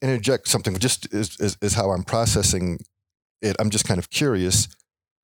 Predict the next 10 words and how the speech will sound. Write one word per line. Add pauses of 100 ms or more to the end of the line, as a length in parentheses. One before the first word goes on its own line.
(1300)
I
can
understand
where
you're
coming
from
as
far
as,